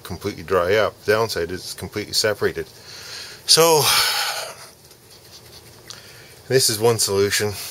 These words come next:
but this gets tiring in a big hurry, especially when you've got a lot of paint,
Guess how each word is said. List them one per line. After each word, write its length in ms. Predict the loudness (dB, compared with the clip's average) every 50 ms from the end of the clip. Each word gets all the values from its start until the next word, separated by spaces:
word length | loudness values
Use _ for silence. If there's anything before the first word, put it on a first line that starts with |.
| -12 -14 -14 -14 -16 -18 -18 -16 -6 0
but 160 | 0 2 2
this 140 | 2 0 2
gets 180 | 0 0 -2
tiring 460 | 0 0 2 4 6 4 4 2 -2 -10 -16 -20 -20 -20 -20 -20 -20 -14 -6 -2
in 100 | 0 0
a 40 |
big 240 | 0 2 0 -2 0
hurry, 360 | 0 0 2 2 0 -2 -4 -8 -12 -20 -20 -20 -20 -20 -20 -20 -20 -12 -8
especially 360 | -4 0 0 0 2 2 2
when 100 | 2 2
you've 140 | 0 0 2
got 260 | 2 0 0 0 0
a 40 | 0
lot 260 | 2 4 4 2 2
of 80 | -2 -6
paint, 420 | -8 -6 -6 -4 -6 -8 -10 -14